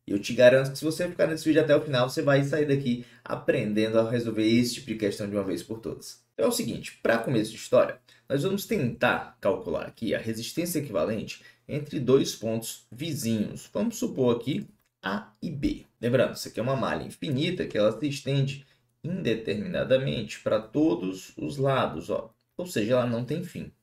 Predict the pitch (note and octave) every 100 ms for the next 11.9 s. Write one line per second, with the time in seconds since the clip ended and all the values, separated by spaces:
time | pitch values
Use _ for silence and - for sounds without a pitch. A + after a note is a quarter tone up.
0 | - - D3 D#3+ - - A2 A#2 C#3 G#2
1 | G2 - - A2 A2 A#2+ A2 G#2 - A2
2 | A2 A2+ G#2+ G2 G2+ A#2 G#2+ A2 G#2+ A2+
3 | - - _ _ - A2 - - D#3+ D3
4 | - D3+ C3 C3 B2+ B2+ C3+ - A2+ C3
5 | - A2 G2 F#2 G#2+ F#2+ F2 - G#2 G2
6 | G#2+ G#2 - - - - - F3+ D3 B2
7 | C#3 B2+ B2 C#3+ C#3+ A#3+ - _ _ -
8 | E3 F3 F3+ F3+ F#3 D3 C#3 C#3 C#3 C#3+
9 | A#2+ - - - E3 A#3 - - - F#2+
10 | G2+ E2+ D#2 G2 F#2 - - D2 C#2+ C#2+
11 | - C2+ - E2+ D2 A#1+ B2+ -